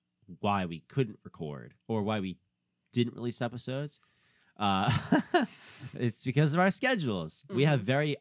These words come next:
Speaker 1: off schedules. Whenever I'm available, she's not. Whenever she's available, I'm not. And it's mainly when she's available, I'm not. It's mainly that. <laughs> But,
Speaker 2: Yeah.
Speaker 1: uh, because normally last year what we would do is we would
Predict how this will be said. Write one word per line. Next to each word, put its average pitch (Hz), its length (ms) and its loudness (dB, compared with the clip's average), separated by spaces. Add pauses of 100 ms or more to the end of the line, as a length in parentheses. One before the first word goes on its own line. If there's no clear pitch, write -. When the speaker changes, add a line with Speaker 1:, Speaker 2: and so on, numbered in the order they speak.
Speaker 1:
off 135 320 -2 (360)
schedules. 92 760 -4 (560)
Whenever 95 260 -2
I'm 117 160 0
available, 87 600 -6 (320)
she's 104 280 -6
not. 143 260 -6 (300)
Whenever 95 240 -6
she's 156 240 -4
available, 107 480 -6 (100)
I'm 170 220 -2
not. 64 200 -10 (440)
And 113 100 -4
it's 110 120 -4
mainly 143 640 -4
when 117 160 -2
she's 135 200 -4
available, 95 640 -4
I'm 80 220 -6
not. 62 200 -18 (120)
It's - 120 -18
mainly 143 240 2
that. 73 300 -4 (420)
<laughs> - 80 -2 (140)
But, 185 300 6 (140)
Speaker 2:
Yeah. 196 260 -6 (560)
Speaker 1:
uh, 98 260 4 (160)
because 120 240 0
normally 143 240 2
last 110 320 -2
year 104 60 0
what 95 100 2
we 90 100 -2
would 85 120 0
do 95 180 2
is 80 160 -2
we 82 140 -4
would 78 220 -6